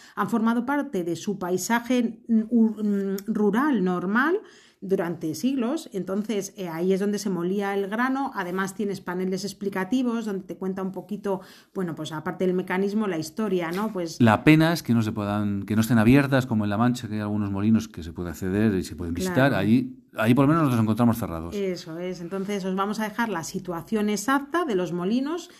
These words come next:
Speaker 1: en las guías de Organizo tu Viaje y es llegar simplemente hasta ellos y ver desde el pa-, porque están en lo alto, ver el paisaje que des-, que hay desde allí y ver los molinos, que es muy chulo, de verdad, ¿eh? Y que, bueno, que forma parte de la historia.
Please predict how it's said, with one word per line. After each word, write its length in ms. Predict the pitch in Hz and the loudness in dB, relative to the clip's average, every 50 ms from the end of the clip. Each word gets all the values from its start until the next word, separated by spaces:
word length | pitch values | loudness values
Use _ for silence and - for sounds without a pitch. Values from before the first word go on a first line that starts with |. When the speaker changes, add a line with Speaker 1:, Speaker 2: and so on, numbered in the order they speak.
| _ _ | _ _
Speaker 1:
en 140 | - - 170 | -8 -6 -4
las 200 | 165 165 170 165 | -4 -4 -4 -4
guías 240 | 196 208 202 196 190 | -2 -2 0 0 0
de 60 | 196 | -2
Organizo 420 | 190 190 196 196 202 202 214 220 220 | -2 -2 -2 -2 -2 -2 -2 -4 -4
tu 100 | 226 208 | -4 -4
Viaje 380 | 226 254 285 294 294 - 330 | -2 -2 -2 -2 -2 -2 -2
y 120 | 247 190 208 | 0 2 2
es 160 | 196 180 160 | 2 2 2
llegar 380 | 185 180 170 165 160 190 185 | 0 0 2 0 0 0 0
simplemente 640 | - - 208 190 202 196 190 208 202 190 - 160 151 - - - - _ | -2 -4 -4 -2 0 -2 0 0 -2 -2 -4 -6 -8 -10 -16 -20 -12 _
hasta 400 | - 190 190 - - 175 180 196 | -4 -4 -4 -2 -4 -2 0 0
ellos 380 | 208 208 226 262 285 277 285 - | 0 2 2 0 0 0 -2 -4
y 80 | 220 185 | -2 0
ver 200 | 202 196 175 160 | 0 0 0 -2
desde 280 | 170 170 156 165 170 | -4 -4 -4 -4 -4
el 100 | 165 156 | -4 -4
pa-, 160 | 156 - - - - - | -6 -12 -16 -16 -16 -16
porque 180 | - 151 - 151 | -16 -14 -14 -12
están 200 | - 196 180 180 | -8 -4 -2 0
en 100 | 180 185 | 2 2
lo 100 | 190 208 | 2 4
alto, 300 | 220 247 262 247 269 262 | 2 2 0 -2 -4 -4
ver 140 | 220 190 175 | -4 -4 -4
el 100 | 180 165 | -4 -4
paisaje 460 | 170 165 165 - - 208 214 - 214 | -4 -8 -8 -6 -6 -6 -6 -6 -8
que 100 | 226 214 | -6 -6
des-, 420 | 220 214 220 220 220 220 202 202 - - _ | -6 -4 -2 -2 -2 -4 -6 -8 -12 -14 _
que 120 | - 220 | -2 -2
hay 160 | 208 202 196 190 | 2 2 0 0
desde 300 | 160 175 165 160 170 180 | 0 -2 -2 -2 -2 -2
allí 380 | 180 190 208 269 311 359 - - - - _ _ | -2 0 4 4 4 2 2 -6 -16 -20 _ _
y 80 | - 196 | -4 -2
ver 120 | 190 190 190 | 0 0 0
los 160 | 202 190 180 | 0 0 -2
molinos, 360 | 196 190 196 196 214 214 214 | -2 -2 0 0 -2 -2 -4
que 120 | - - 180 | -4 -6 -6
es 120 | 175 175 | -4 -2
muy 300 | 185 185 196 220 220 220 | 0 2 2 2 2 0
chulo, 380 | - - 175 170 160 151 151 147 | -2 -6 -6 -6 -6 -6 -6 -8
de 80 | 151 | -8
verdad, 400 | 151 151 151 160 170 165 160 156 - | -8 -8 -8 -6 -6 -6 -8 -8 -10
¿eh? 120 | 175 175 185 | -8 -4 -2
Y 140 | 190 185 165 | -2 -2 -4
que, 140 | 160 - 165 | -4 -4 -2
bueno, 240 | 165 185 180 175 175 | -2 -2 -2 -4 -6
que 80 | 147 | -6
forma 260 | - 170 175 175 175 | -4 -2 -2 -2 0
parte 240 | 180 175 175 - 240 | -2 -4 -2 0 0
de 80 | 226 247 | 0 0
la 80 | 165 | -2
historia. 460 | 151 147 - - 202 190 175 156 131 | -4 -6 -4 -2 -2 0 0 -2 -4